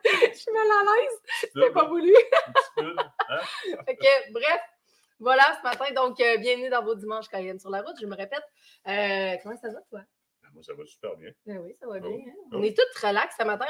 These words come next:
Speaker 1: On avait des chroniques à
Speaker 2: À, à matin,
Speaker 1: faire.
Speaker 2: oui.
Speaker 1: On a des petits trucs à faire, mais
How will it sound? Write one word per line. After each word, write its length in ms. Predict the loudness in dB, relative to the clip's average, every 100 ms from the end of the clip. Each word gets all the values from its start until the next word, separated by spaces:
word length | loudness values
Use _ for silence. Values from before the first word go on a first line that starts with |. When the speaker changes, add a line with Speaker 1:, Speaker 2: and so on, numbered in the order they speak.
| -2
Speaker 1:
On 40 |
avait 160 | 0 0
des 120 | -4
chroniques 380 | -6 -6 -6 -4
à 60 | -6
Speaker 2:
À, 60 | 0
à 40 |
matin, 320 | 0 2 0
Speaker 1:
faire. 100 | -4
Speaker 2:
oui. 60 | -6
Speaker 1:
On 340 | -6 -6 -8 -6
a 60 | -6
des 160 | -8
petits 140 | -14 _
trucs 180 | -20 -10
à 100 | -8
faire, 220 | -6 -4
mais 280 | -2 -2 -4